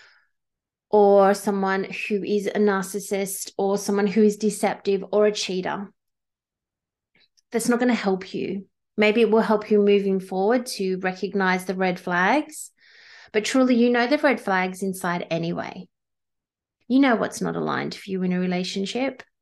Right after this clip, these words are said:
You know what's not working. But you're never going to understand their reasons. And sometimes you wanna understand their reasons.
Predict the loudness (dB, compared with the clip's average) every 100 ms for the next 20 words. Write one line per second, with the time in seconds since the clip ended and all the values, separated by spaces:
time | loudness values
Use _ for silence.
0 | _ _ _ _ _ 0 2 2 0 -4
1 | -6 -4 -4 -2 0 0 -2 _ _ _
2 | _ _ _ _ _ _ _ _ _ _
3 | _ _ _ _ _ _ _ _ -2 2
4 | 4 4 4 2 0 -2 2 4 4 4
5 | 0 -8 -4 -2 -2 -4 -6 -4 -2 -4
6 | -4 -4 0 2 2 -2 -4 -8 -8 -8
7 | -8 -10 -16 _ _ _ _ _ _ -2
8 | 0 2 2 2 2 2 4 4 2 0
9 | 0 0 2 0 0 -2 -2 -4 -6 -8